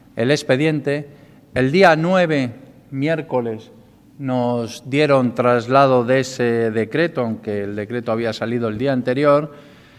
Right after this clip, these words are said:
Y, bueno, pues todavía estoy esperando que me manden la comunicación. Eh, y la pregunta es, ¿cuándo se nos debe o no facilitar información municipal y quién decide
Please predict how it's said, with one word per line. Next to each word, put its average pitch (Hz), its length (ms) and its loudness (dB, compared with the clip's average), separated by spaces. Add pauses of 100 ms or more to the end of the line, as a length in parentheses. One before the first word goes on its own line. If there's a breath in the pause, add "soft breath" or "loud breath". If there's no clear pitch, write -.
(360 loud breath)
Y, 120 920 2 (300)
bueno, 160 200 6
pues 127 180 -2
todavía 131 340 2
estoy 139 300 0
esperando 135 560 0
que 123 80 -2
me 120 120 -2
manden 127 420 0
la 123 420 6
comunicación. 120 800 2 (1080 soft breath)
Eh, 110 580 -4 (640 loud breath)
y 135 60 0
la 139 120 8
pregunta 170 480 6
es, 165 160 2
¿cuándo 175 380 2
se 175 180 -2
nos 151 240 2
debe 160 240 4
o 147 80 6
no 156 140 2
facilitar 147 580 2
información 139 1080 2
municipal 135 680 2 (280 loud breath)
y 123 120 -2
quién 156 260 0
decide 156 640 0